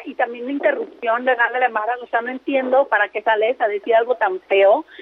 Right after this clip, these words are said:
que tu hija lo va a leer y te la van a estigmatizar y la van a, o sea,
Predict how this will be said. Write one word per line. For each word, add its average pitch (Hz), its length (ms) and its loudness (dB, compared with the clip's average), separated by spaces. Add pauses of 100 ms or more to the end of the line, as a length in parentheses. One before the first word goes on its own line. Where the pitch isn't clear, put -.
(140)
que 220 120 2
tu 220 160 4
hija 240 200 2
lo 254 140 2
va 220 100 6
a 220 40 2
leer 226 600 6
y 254 80 -6
te - 160 -6
la 214 100 2
van 202 120 0
a 226 40 -6
estigmatizar 202 840 0
y 226 60 4
la 214 120 4
van 202 160 0
a, 226 60 4
o - 500 -14
sea, 226 140 4